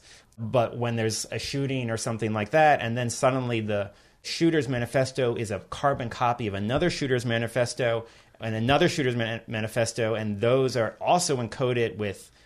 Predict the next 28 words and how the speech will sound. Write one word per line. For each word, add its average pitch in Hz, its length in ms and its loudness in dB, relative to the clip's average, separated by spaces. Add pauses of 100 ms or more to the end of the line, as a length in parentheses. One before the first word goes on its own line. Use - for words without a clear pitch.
(120)
ironic 117 520 -2
memes, 156 600 0
which 110 160 -4
have 117 180 2
these 107 200 -4
layers 107 420 2
of 95 120 -4
meaning. 95 420 -4 (360)
And 139 140 0
then 208 120 4
suddenly 202 360 2
journalism, 151 680 0 (340)
journalists 151 380 4
run 147 360 2
to 143 120 -4
the 127 300 -2
manifesto 139 720 2
and 127 180 -2
they 127 100 2
say, 123 400 0 (160)
"Uh-oh, 117 500 2 (300)
what 143 160 4
is 185 180 4
this? 110 220 0
Like, 104 160 -2
this 120 220 -4
is 123 120 -6
toxic." - 720 -6